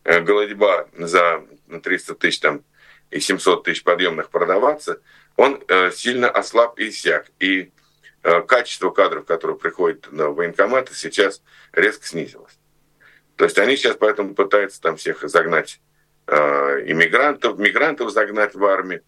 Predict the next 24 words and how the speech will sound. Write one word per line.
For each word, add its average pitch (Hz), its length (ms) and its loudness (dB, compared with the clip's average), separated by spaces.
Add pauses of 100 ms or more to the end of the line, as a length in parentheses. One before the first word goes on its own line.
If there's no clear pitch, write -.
(340)
э, 80 460 0
так 78 100 -4
сказать, - 300 -6
там, 71 200 -6
чтобы 71 280 -2
все 78 220 0
граждане 78 500 0
России, 87 320 -2
идите 82 280 -8
ее 80 120 2
защищайте. 80 520 -4 (440)
Хотя - 460 0 (840)
за-, 82 140 2
не, 82 200 2
не 80 160 -2
за-, - 160 -4
это - 300 0
война, 87 300 2
понятно, 80 440 -2
агрессия. 80 440 -2 (540)
Тем 147 180 4
не 151 80 2
менее, 95 360 0
э, 90 360 4